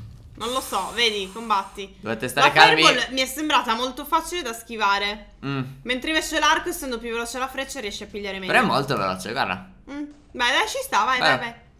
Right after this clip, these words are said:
Speaker 2: Allora.
Speaker 1: Quello sarà meglio del tuo equipaggiamento
Speaker 2: A me
Speaker 1: oppure
Speaker 2: sembra
Speaker 1: no?
Speaker 2: in cobblestone, quindi
Speaker 1: Non
Speaker 2: non,
Speaker 1: lo
Speaker 2: non
Speaker 1: so.
Speaker 2: mi sembra un granché, francamente. E poi, cioè, sono a quattrocentosessanta punti. Aspetta, però. Io prendo questo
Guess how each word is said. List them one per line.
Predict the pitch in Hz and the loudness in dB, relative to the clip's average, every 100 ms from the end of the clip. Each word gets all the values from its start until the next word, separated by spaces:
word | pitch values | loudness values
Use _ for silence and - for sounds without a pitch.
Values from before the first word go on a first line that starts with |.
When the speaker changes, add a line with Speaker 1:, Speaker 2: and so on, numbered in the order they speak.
| - - - - | -20 -18 -18 -8
Speaker 2:
Allora. | - 117 202 | -4 0 2
Speaker 1:
Quello | 185 202 | 2 0
sarà | 202 190 | -2 -4
meglio | 208 247 330 330 | -4 -4 -4 -4
del | 254 | -8
tuo | 202 | -10
equipaggiamento | 190 190 202 208 220 294 | -14 -14 -12 -10 -10 0
Speaker 2:
A | 135 | 2
me | 185 | 4
Speaker 1:
oppure | |
Speaker 2:
sembra | 190 135 | 4 2
Speaker 1:
no? | 123 | 0
Speaker 2:
in | |
cobblestone, | 131 127 101 107 104 - 104 101 98 95 - | 2 2 2 -2 -4 -4 -4 -4 -6 -8 -12
quindi | - 113 104 | -4 -4 -2
Speaker 1:
Non | 107 | -4
Speaker 2:
non, | 107 | -2
Speaker 1:
lo | 120 | 2
Speaker 2:
non | 120 | 4
Speaker 1:
so. | 143 | 6
Speaker 2:
mi | 170 | 6
sembra | 151 135 | 6 4
un | 127 | 0
granché, | 117 117 117 | 0 0 0
francamente. | 107 110 110 104 98 98 101 - - - - | -2 -4 -4 -4 -4 -4 -4 -6 -12 -18 -6
E | 180 | -2
poi, | 262 | -2
cioè, | 226 151 | 0 0
sono | - 147 | 0 2
a | 143 - | 2 0
quattrocentosessanta | 151 147 156 151 165 180 175 147 147 156 151 - | -8 -8 -10 -10 -8 -8 -10 -12 -12 -14 -14 -16
punti. | 151 131 147 | -12 -12 -10
Aspetta, | 180 - 220 - 98 | -10 -10 -10 -8 -8
però. | 101 98 95 95 - - - | -6 -6 -6 -8 -18 -20 -10
Io | 214 262 | -4 -4
prendo | 143 120 110 | -2 -2 -2
questo | 113 101 107 - 143 190 220 - | 0 -2 -2 -6 -4 -4 -6 -12